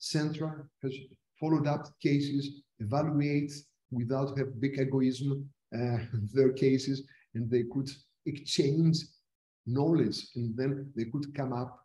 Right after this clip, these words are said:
to some conclusions, and then we have some protocols that they are now well established, and we have the most of the children born with, uh, cleft lip and palate treated decently. So I think we are in a similar situation.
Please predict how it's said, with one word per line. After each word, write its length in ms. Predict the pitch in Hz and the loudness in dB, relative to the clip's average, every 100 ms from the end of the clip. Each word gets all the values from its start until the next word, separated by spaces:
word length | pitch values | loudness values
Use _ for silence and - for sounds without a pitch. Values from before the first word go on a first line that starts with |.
| _ _ _ _ _ | _ _ _ _ _
to 140 | 127 117 | -4 -4
some 560 | - 135 131 123 117 - | -6 -4 -4 -4 -6 -4
conclusions, 720 | 120 - 135 165 160 147 135 | -4 0 2 4 2 -2 -4
and 180 | 113 113 | -4 -2
then 240 | 127 120 | -2 -2
we 180 | 117 113 | -4 -4
have 140 | 127 | -6
some 260 | - 135 123 | -8 -6 -4
protocols 580 | 143 156 143 117 107 107 | -4 -4 -4 -4 -4 -4
that 200 | 107 110 | -4 -2
they 120 | 117 | -4
are 240 | 110 - _ | -4 -10 _
now 160 | 110 123 110 107 | -4 -2 -2 0
well 260 | 120 160 | 2 2
established, 600 | 160 - 139 127 139 143 - - _ | 0 0 -2 0 0 -2 -6 -14 _
and 160 | 113 107 | -4 -2
we 180 | 120 110 | -2 -2
have 200 | 123 110 107 _ _ _ _ _ | -2 -4 -12 _ _ _ _ _
the 80 | 110 | -2
most 340 | 120 151 - | 0 -4 -4
of 60 | 127 | -2
the 140 | 131 | -2
children 480 | - 147 143 113 101 104 98 | 0 -2 -2 0 -2 -4 -4
born 420 | 117 135 156 147 | 0 2 0 -2
with, 280 | 110 101 - 104 | -2 -2 -4 -4
uh, 140 | 98 - | -4 -4
cleft 260 | 135 139 139 | -2 -2 -2
lip 140 | 139 | -2
and 220 | 117 110 - | -2 -6 -6
palate 360 | 123 127 - - _ _ | -4 -4 -6 -14 _ _
treated 540 | - 139 139 143 123 | -2 0 0 -4 -4
decently. 500 | 131 160 147 107 - - - _ _ _ _ _ _ | 0 0 0 -2 -8 -14 -20 _ _ _ _ _ _
So 460 | - 143 139 139 143 | 4 6 6 2 -4
I 60 | |
think 320 | 139 175 180 151 | 0 4 4 4
we 100 | 135 | 2
are 120 | 160 | 2
in 80 | 160 | 0
a 40 | |
similar 300 | - 165 151 | 2 2 2
situation. 720 | - 120 120 135 - 101 - | 0 -4 2 4 2 -6 -8